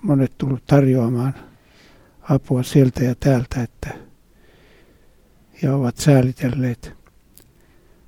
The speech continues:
Mutta, mutta mulle riitti se, että mä esitin sen oman lainausmerkeissä seurakuntani ensimmäisessä kokouksessa, eli ka-, Kansanlähetyksen liittohallituksessa. Pyysin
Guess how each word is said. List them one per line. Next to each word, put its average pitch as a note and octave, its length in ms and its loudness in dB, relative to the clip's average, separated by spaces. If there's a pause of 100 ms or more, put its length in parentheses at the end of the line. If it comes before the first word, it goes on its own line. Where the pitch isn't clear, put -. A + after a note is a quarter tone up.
(140)
Mutta, E3+ 360 -2
mutta D#3 340 -2
mulle D3 340 6
riitti C3 380 0
se, C#3+ 240 6
että B2 280 0
mä C3+ 220 0
esitin D3+ 540 0
sen D3+ 380 0
oman D3 480 0 (420)
lainausmerkeissä C3 840 -2
seurakuntani B2+ 880 -4 (520)
ensimmäisessä B2 580 0
kokouksessa, C#3 600 -4
eli C#3 220 -4
ka-, - 100 -4 (120)
Kansanlähetyksen D3 800 0
liittohallituksessa. C3+ 1200 -2 (1120)
Pyysin C3 480 2